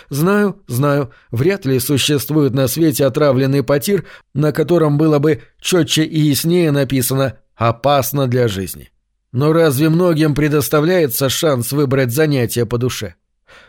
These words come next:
В школе педагоги по профориентации советовали мне пойти в гостиничный бизнес. Вот я и занимаюсь изгнанием нечисти. Вернее, занимался. Сейчас я, так сказать, в отпуске. Полтора года назад сильно обжегся.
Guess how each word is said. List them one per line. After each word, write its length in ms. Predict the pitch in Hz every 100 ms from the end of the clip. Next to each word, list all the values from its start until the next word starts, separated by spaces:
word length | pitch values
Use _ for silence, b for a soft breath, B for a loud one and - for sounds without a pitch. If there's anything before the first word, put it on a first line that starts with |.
| B
В 60 |
школе 420 | - - 233 208 151
педагоги 520 | 143 147 160 185 151
по 240 | 127 143
профориентации 960 | 127 151 113 143 139 139 180 165 - 147
советовали 580 | 123 175 220 202 180 160
мне 200 | 156 156
пойти 360 | 151 139 196
в 80 | 165
гостиничный 760 | 143 139 170 170 170 - 170
бизнес. 560 | 156 127 113 104 110 - _ _
Вот 280 | 143 226 220
я 180 | 202 196
и 80 |
занимаюсь 680 | 165 165 151 147 180 170 139
изгнанием 640 | 170 135 151 170 160 156
нечисти. 560 | 135 127 123 135 - 71 _ _ B B B B -
Вернее, 480 | 131 156 170 165
занимался. 800 | 139 151 160 175 175 120 - - _ _ _ _
Сейчас 500 | - 143 233 226 160
я, 100 | 147
так 200 | 160 131
сказать, 400 | - 143 156 143
в 100 | 147
отпуске. 540 | 190 - 131 - - _ _ _ -
Полтора 400 | 160 156 190 196
года 280 | 180 175
назад 440 | 175 180 165 190 156
сильно 360 | 180 170 165
обжегся. 500 | 160 139 180 - 85